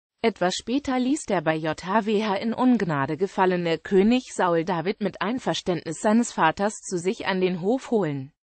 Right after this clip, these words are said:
Später wurden Isai und seine Frau von David an den moabitischen Königshof gebracht, um sie vor den Nachstellungen Sauls zu schützen.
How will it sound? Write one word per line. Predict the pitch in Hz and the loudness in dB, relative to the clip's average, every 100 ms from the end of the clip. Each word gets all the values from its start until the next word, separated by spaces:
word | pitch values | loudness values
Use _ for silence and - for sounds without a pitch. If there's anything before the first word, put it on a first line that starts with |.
| _ | _
Später | - - 226 302 339 320 | -12 0 2 2 2 0
wurden | 208 190 185 | 2 2 0
Isai | 185 - 233 254 | -4 -6 -4 -4
und | 226 185 | -2 0
seine | 170 170 | 0 -2
Frau | - 175 170 262 | -6 -2 0 0
von | - 247 | 0 0
David | 202 160 160 180 | 2 2 2 -2
an | - 165 | -2 0
den | 160 | 0
moabitischen | 165 - 156 170 262 294 226 180 160 | -2 -2 -4 -4 -6 -4 -4 -6 -2
Königshof | 190 185 214 - - 226 - | 2 2 2 -4 -6 -6 -6
gebracht, | 170 147 151 127 - - | -10 -4 -2 -4 -8 -8
um | - 185 | -4 -2
sie | 175 | -2
vor | 190 196 185 | -2 2 2
den | 175 | 2
Nachstellungen | 185 277 - 190 165 165 160 165 | 2 -2 -2 -2 0 0 -2 -2
Sauls | 165 175 233 302 - | 2 4 2 -2 -6
zu | 196 | -6
schützen. | 175 160 139 - 139 123 | -4 -4 -8 -10 -10 -10